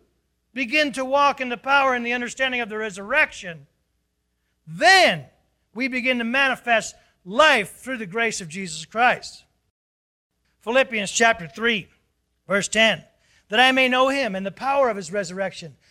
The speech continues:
and the fellowship of his sufferings, being conformed to his death, if by any means I may attain to the resurrection from the dead.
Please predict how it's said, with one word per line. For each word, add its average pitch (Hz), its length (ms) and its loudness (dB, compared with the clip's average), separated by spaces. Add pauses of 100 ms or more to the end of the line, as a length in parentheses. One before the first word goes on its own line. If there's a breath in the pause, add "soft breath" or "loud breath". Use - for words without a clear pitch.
(120)
and 220 140 -4
the 233 80 -4
fellowship 302 560 0
of 220 100 -6
his 208 140 -6
sufferings, 180 600 -6 (340 soft breath)
being 285 280 -2
conformed 339 880 0
to 277 120 -2
his 247 220 -2
death, 240 560 2 (260 soft breath)
if 269 300 0
by 233 220 6
any 320 340 0
means 285 380 -2
I 262 160 4
may 254 180 0
attain 269 520 -2
to 226 40 -6
the 214 140 -4
resurrection 220 600 -2
from 208 140 -8
the 202 60 -6
dead. 208 420 4